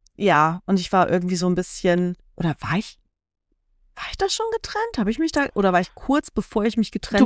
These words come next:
Speaker 1: hab?
Speaker 2: warst
Speaker 1: Aber ich war
Speaker 2: knapp kurz vor Trennung.
Speaker 1: kurz vor Trennung. Ich war auf jeden Fall schon so ein bisschen so, ähm, ein
Speaker 2: Ja.
Speaker 1: bisschen Baller im Kopf und deswegen war ich dann da auch in dem Moment so ein bisschen, ja, pff, guck halt so, ne?
Speaker 2: Ja.
Speaker 1: <laughs> Ich hab hier nichts zu verstecken.
Speaker 2: Ja.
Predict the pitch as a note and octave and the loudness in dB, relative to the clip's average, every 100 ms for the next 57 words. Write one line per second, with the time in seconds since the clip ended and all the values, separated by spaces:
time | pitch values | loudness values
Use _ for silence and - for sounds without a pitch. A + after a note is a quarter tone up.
0 | A#3+ A#3 F#3 - G3 G#3+ - - B3 A3+ | 6 4 4 2 4 4 2 0 2 2
1 | - - - A3 G3 - - E3 D#3+ E3 | 0 -8 -2 2 2 0 -2 0 0 0
2 | G3 - C#4+ D#4+ - C4+ B3+ - G#3 G#3 | -4 2 4 4 2 0 0 2 4 4
3 | F#3+ E3+ G3+ G3+ A3 A3 A3 - G3+ - | 4 2 4 4 2 0 0 2 0 2
4 | A3+ G3+ G3+ F#3+ F3 - - G3+ F#3 F3+ | 2 2 2 0 0 -4 -2 0 2 0
5 | F3 - - - - _ _ _ _ F#3+ | -4 -14 -20 -20 -20 _ _ _ _ 2
6 | F#3+ F#3+ F#3 - F#3+ F#3+ E3+ G#3+ F#3+ G#3+ | 4 4 2 0 4 6 6 4 4 4
7 | F3+ E3 - A#3 A#3+ - F#3+ - G3 G3+ | 4 2 0 2 2 0 -2 0 0 2
8 | F3+ F3 - F#3 E3 D3+ G3 F#3+ G#3 G3 | 4 4 2 2 4 4 2 2 4 4
9 | G3 F#3+ F#3 - E3+ E3+ A#3+ - - - | 2 0 0 0 0 2 0 0 -10 -14
10 | - - E3 F3+ F3 D3+ E3+ F#3+ A#3 B3 | -12 -2 2 2 0 -2 0 2 0 0
11 | D4 - B3+ D#4 - - - - B3+ - | 4 6 6 2 -2 -4 -4 -2 -2 -2
12 | - G#3 - D#3 - G#3 - - - - | -2 -2 -2 -4 -6 -6 -8 -8 -8 -8
13 | - G#3+ G#3 | -2 2 4